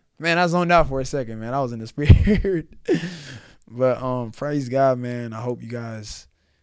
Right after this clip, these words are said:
really understand the passion about what I'm saying, the importance of it. How every single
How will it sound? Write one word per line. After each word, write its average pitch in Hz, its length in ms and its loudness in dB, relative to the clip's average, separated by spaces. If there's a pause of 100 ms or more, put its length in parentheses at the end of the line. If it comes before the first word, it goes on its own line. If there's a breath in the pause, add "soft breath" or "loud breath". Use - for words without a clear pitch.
(140)
really 123 200 -4
understand 120 500 -10
the 110 40 -12
passion 120 500 -12
about 113 220 -10
what 120 140 -6
I'm 120 140 -8
saying, 123 400 -8
the 113 80 -12
importance 120 500 -14
of 117 140 -8
it. 107 120 -10 (920)
How 120 100 -12
every 139 200 -4
single 131 320 -8